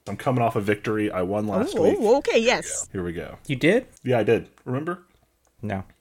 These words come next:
Speaker 1: I asked you if it was some kind of animal urine. You said probably some kind of mythical animal. This would be their urine. You said a dragon elk would, would probably have this for urine. So I guessed dragon elk urine, and I was correct. So I won.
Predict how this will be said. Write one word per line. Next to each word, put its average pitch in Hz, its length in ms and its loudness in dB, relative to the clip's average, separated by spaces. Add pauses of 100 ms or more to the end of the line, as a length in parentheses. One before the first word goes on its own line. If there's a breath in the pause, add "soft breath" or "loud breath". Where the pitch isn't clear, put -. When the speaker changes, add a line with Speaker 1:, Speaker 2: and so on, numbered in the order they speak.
(180)
Speaker 1:
I 120 120 0
asked 143 240 0
you 170 60 6
if 151 100 0
it 147 40 2
was 131 120 -2
some 139 120 2
kind 156 200 -2
of 139 60 -6
animal 107 380 0
urine. 95 360 -4
You 107 120 -4
said 113 320 -2
probably 110 360 -2
some 113 200 -4
kind 113 200 -2
of 110 100 -2
mythical 107 540 -2
animal. 101 500 -2
This 104 220 -4
would 98 100 -4
be 95 140 -4
their 120 140 -4
urine. 90 360 -4 (240 soft breath)
You 131 140 0
said 131 140 0
a 110 40 2
dragon 98 460 -2
elk 90 260 -4
would, 92 220 -4
would 110 120 -2
probably 101 760 0
have 92 240 -2
this 98 120 -4
for 120 140 -8
urine. 98 300 -4
So - 200 -6
I 90 140 0
guessed 92 380 -4 (120)
dragon 104 440 -2
elk 95 240 -2
urine, 87 280 -4
and 87 140 -6
I 85 80 -4
was 95 160 -4
correct. 143 420 -4
So 98 140 -4
I 95 160 0
won. 92 460 -4